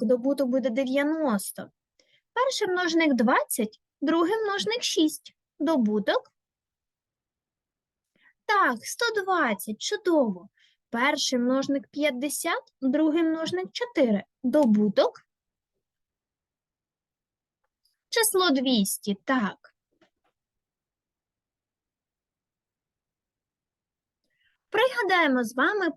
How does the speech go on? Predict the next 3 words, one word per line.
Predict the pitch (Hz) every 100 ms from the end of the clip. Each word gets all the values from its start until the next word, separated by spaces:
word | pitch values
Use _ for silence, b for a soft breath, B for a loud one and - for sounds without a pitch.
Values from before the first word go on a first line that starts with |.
| _
послідовність | 339 415 480 - 370 277 320 359 403 427 - 269
виконання | 269 269 220 214 240 294 285 294 254
дій. | 208 220 220 202